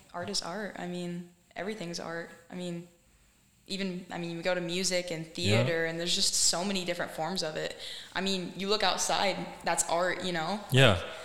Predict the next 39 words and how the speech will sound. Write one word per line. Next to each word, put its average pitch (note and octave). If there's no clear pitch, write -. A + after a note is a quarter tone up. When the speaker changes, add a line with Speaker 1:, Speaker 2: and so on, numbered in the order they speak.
Speaker 1:
It's G3+
beautiful. E3
<laughs> -
Speaker 2:
True, -
Speaker 1:
I A#3
mean C4+
Speaker 2:
true, B2
true, A#2+
true. -
Speaker 1:
<laughs> -
Speaker 2:
Yeah, B2
the A2+
world C3
is A2+
art A2+
itself. C3+
Speaker 1:
Yes, F3+
Speaker 2:
Yeah. A#2+
Speaker 1:
literally. F3
I F#3
mean, F3
there's G3+
just -
so G3
many G3+
different G#3+
ways F#3+
to F#3
appreciate E3+
it. -
And F#3
like G3
you G#3
were F3+
saying, F3
like, E3+
with F#3
the, -
um, E3+